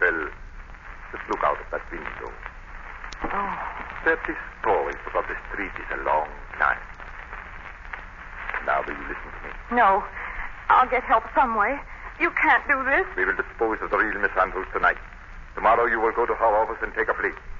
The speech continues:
Speaker 2: But how do you expect me to fool
Speaker 1: That's my job. You will obey my orders. I have a complete file here of all her daily habits, her acquaintances, her business deals.
Speaker 2: But how could I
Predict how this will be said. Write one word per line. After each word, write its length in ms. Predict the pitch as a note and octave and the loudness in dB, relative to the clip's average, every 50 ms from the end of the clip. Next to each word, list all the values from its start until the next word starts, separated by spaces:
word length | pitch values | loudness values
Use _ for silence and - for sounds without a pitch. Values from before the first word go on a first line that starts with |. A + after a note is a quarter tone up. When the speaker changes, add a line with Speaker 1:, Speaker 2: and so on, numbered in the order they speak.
| - | 0
Speaker 2:
But 100 | - E4 | 2 6
how 140 | E4+ F#4+ G4+ | 8 8 6
do 60 | F4 | 6
you 80 | D#4 C#4+ | 4 0
expect 320 | - - - F4+ F4 - | -4 0 2 0 2 2
me 120 | C4+ D4+ D4 | 0 -2 0
to 80 | C#4+ C#4 - - | 0 0 0 0
fool 160 | F4+ D#4+ D#4 | -2 2 4
Speaker 1:
That's 160 | D4+ A#2+ - - - - | 4 4 4 2 2 4
my 140 | B2+ B2+ | 4 4
job. 220 | - G#2+ F2+ - - - - - - - - - - - | 6 4 2 2 2 -2 -10 -14 -14 -16 -16 -16 -14 -6
You 80 | G2 G2 | 0 2
will 80 | G#2 G#2 | 2 4
obey 180 | - B2 B2 A#2+ | 4 4 4 6
my 160 | A2+ A#2 C3+ C3 | 6 6 6 6
orders. 260 | B2 A2+ G2+ D2+ C#2 - - - - - - - - - - - - - - - - - - | 6 4 2 2 -2 -10 -12 -16 -16 -16 -16 -16 -16 -16 -14 -14 -16 -16 -16 -16 -14 -6 0
I 80 | D2+ F2 | 4 4
have 100 | G2+ F#2+ | 4 4
a 40 | A2 | 4
complete 320 | A2+ A2+ - - E3 F3 - - | 2 2 2 0 -2 -2 2 4
file 240 | B2+ A2 F#2 E2 D2+ - | 6 6 6 4 0 -2
here 160 | F#2 F2+ E2+ D#2+ | 0 0 0 2
of 100 | D#2 A2 | 2 4
all 160 | A2 A2 F#2+ | 2 4 4
her 100 | G2+ G2 | 2 0
daily 240 | - G#2+ G2+ G2+ F2 | 0 0 0 0 2
habits, 260 | F2+ F2+ - - - - - - - - - - - - | 2 0 0 0 -10 -10 -14 -14 -14 -14 -14 -12 -4 0
her 100 | G2 G2 | 2 2
acquaintances, 560 | G2 - - B2+ B2+ - - - - D2+ D2 - - - - | 2 2 2 2 2 2 0 -8 -8 -10 -10 -8 -8 -2 0
her 100 | F#2+ - - - | 0 0 0 -2
business 280 | C#3+ B2 - - F#2+ - - - | -2 -2 0 0 -2 -2 -2 -8
deals. 220 | A2+ G#2 F2 - - - - - - - - | -4 -4 -4 -4 -6 -10 -14 -14 -14 -4 -2
Speaker 2:
But 100 | F#4 F4 | 0 4
how 180 | - G#4+ G#4+ | 6 6 6
could 140 | G#4 F4+ C#4+ | 8 8 6
I 100 | C#4 | 6